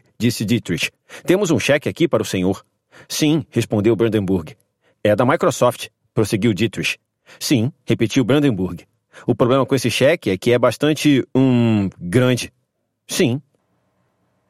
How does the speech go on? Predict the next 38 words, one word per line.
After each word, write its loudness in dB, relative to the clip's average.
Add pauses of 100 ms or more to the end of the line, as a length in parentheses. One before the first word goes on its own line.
(640)
Em 4
seguida, 2
ele 2
explicou 0
que -6
o 4
acordo 0
de -2
licenciamento -2
de -2
Linde 0
com -2
a 0
Microsoft 0
funcionava 0
por 0
unidade, 0 (280)
o 0
que -4
significava 0
que, -4
dali 0
em 0
diante, 0
sempre -2
que -8
qualquer 0
pessoa 0
no 2
mundo 0
comprasse 0
um -8
computador 0
com 0
o -2
Microsoft 0
Windows 0
instalado, 0